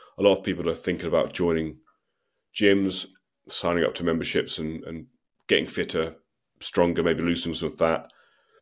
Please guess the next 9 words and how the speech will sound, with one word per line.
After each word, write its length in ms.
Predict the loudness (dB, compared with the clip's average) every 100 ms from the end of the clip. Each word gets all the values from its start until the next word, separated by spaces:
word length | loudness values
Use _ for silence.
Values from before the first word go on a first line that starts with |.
| 4
building 240 | 4 4
some 160 | 0 0
muscle, 460 | 0 0 -4 -4 _ _ _ _
achieving 400 | -6 2 2 4
the 80 | 0
goal 200 | 4 4
they 80 | 6
wanna 180 | 2 0
achieve. 360 | -2 -4 -6